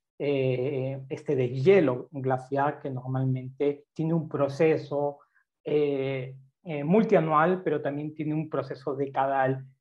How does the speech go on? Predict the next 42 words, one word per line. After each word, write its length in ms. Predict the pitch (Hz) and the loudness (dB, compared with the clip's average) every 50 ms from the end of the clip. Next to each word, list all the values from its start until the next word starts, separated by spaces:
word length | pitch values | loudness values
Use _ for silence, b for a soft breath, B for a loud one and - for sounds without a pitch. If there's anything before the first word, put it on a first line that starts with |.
| _ _ - | _ _ -8
de 220 | 123 135 135 135 135 | -2 0 0 0 0
que 80 | 147 135 | -2 -2
va 120 | 139 139 | -2 -2
acumulando 540 | 139 - 139 131 123 127 131 135 135 135 131 | -4 -6 -8 -8 -6 -4 -4 -2 -2 -2 -2
hielo 480 | 131 143 160 156 147 139 131 135 139 - | 0 0 0 0 2 0 0 -2 -4 -4
o 300 | - 170 160 156 165 170 | -2 0 2 2 0 0
disminuyendo 720 | 135 135 127 135 131 123 117 120 120 123 123 123 123 120 | -4 -10 -8 -8 -8 -8 -8 -6 -6 -6 -6 -8 -12 -14
el 140 | 117 117 _ | -16 -14 _
hielo. 320 | - 127 120 120 120 - _ _ _ _ _ _ _ _ _ _ _ _ _ _ _ _ _ _ | -6 -4 -4 -4 -8 -12 _ _ _ _ _ _ _ _ _ _ _ _ _ _ _ _ _ _
Ese 160 | - 208 202 247 | -4 -2 0 0
es 100 | 240 - | 2 2
un 120 | 233 - | 0 4
problema 520 | 190 185 180 180 196 202 208 220 240 233 | 4 4 6 6 4 4 4 4 2 0
que 120 | - 196 175 | 0 0 0
en 120 | 165 151 | 0 0
el 160 | 147 135 135 | -4 -6 -8
futuro, 680 | - 156 - - - 277 277 220 151 131 - - - _ _ _ _ _ _ _ - | -12 -16 -10 -4 0 2 2 2 2 0 -4 -6 -12 _ _ _ _ _ _ _ -12
eh, 180 | 156 147 143 - 139 | -10 -10 -8 -6 -4
ah, 240 | 139 147 147 147 - | -4 -4 -4 -6 -10
quizás 360 | - 127 - 175 170 175 170 | -14 -6 -4 -4 -2 2 2
ahora 260 | 160 156 165 175 170 | 2 4 4 2 0
no 200 | 170 165 170 170 | 0 -2 -2 -4
se, 180 | 175 - 220 226 | -6 -8 -12 -6
no 220 | 190 170 170 175 180 | -4 -2 0 0 0
lo 160 | 180 175 175 | 0 -2 0
podamos 380 | 151 147 151 156 151 147 139 131 | -2 -2 -2 -2 -4 -6 -6 -4
ver, 320 | 143 170 226 240 - _ - | -2 -2 -2 -4 -6 _ -10
pero, 380 | 139 131 131 127 127 - _ _ _ _ _ _ | -8 -4 -4 -4 -6 -8 _ _ _ _ _ _
eh, 540 | - 135 131 127 123 120 117 120 123 120 _ - | -8 -6 -6 -4 -6 -8 -8 -10 -12 -10 _ 2
casi 300 | 160 160 160 - 175 - - - _ _ _ - | 2 2 2 0 -6 -8 -8 -14 _ _ _ 2
todo 340 | 202 190 208 202 196 190 | 4 4 6 4 4 2
nos, 200 | 165 139 131 190 | -2 -8 -8 -10
nos 140 | 151 135 131 | -12 -10 -10
lleva 580 | 131 143 151 165 175 175 170 175 180 175 - _ _ _ _ - | -8 -4 -2 -2 0 0 0 0 -2 -4 -12 _ _ _ _ -12
a 200 | 139 143 139 139 | -12 -12 -12 -10
que 380 | - 147 139 135 135 139 135 135 135 | -6 -4 -4 -2 -4 -4 -6 -8 -4
de 100 | 135 139 | -2 -2
acá 320 | 139 139 - 160 160 160 | -2 0 2 2 4 4
a 160 | 151 156 - | 2 0 -2
quince, 420 | - 175 190 190 185 185 - 151 143 | -6 -4 -2 -2 -2 -2 -4 -4 -2
veinte 360 | 151 151 151 143 - 165 156 | -2 -2 -4 -4 0 2 2
años, 440 | 156 160 170 175 175 180 185 180 | 2 2 0 0 -2 -2 -4 -6